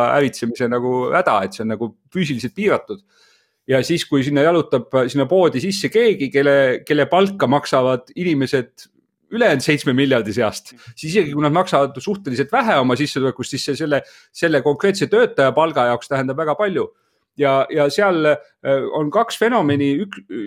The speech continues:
üks asi on pikaajaline, on see, et mida rohkem inimesi Eestis õpib ja, ja,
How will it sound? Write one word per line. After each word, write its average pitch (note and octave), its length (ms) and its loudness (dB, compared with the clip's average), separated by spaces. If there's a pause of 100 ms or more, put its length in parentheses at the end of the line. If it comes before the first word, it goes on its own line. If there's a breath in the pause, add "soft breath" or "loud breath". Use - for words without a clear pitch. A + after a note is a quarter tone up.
üks G3 180 -4
asi D#3+ 220 2
on C#3+ 80 -2
pikaajaline, C#3 580 2
on C3+ 140 2
see, D#3+ 160 2
et D#3+ 80 -8
mida D#3 160 2
rohkem F3+ 480 0
inimesi C#3 540 0 (100)
Eestis D3+ 400 -4
õpib E3+ 560 -2 (160)
ja, C3 220 0 (420)
ja, B2+ 180 0